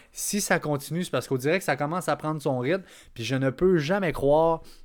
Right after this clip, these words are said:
qu'on est allé chercher ce gars-là. On l'a target. Rappelez-vous, quand il a été sorti, quand il est sorti, Cam Akers, c'était un peu surprenant. On trouvait que c'était quasiment une limite de reach. On avait clairement spotté ce gars-là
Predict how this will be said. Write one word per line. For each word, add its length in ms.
qu'on 140
est 220
allé 180
chercher 540
ce 240
gars-là. 380
On 100
l'a 160
target. 420
Rappelez-vous, 400
quand 120
il 100
a 20
été 180
sorti, 280
quand 80
il 80
est 40
sorti, 460
Cam 180
Akers, 440
c'était 140
un 80
peu 120
surprenant. 720
On 100
trouvait 220
que 60
c'était 160
quasiment 260
une 80
limite 260
de 80
reach. 380
On 80
avait 280
clairement 600
spotté 480
ce 80
gars-là 460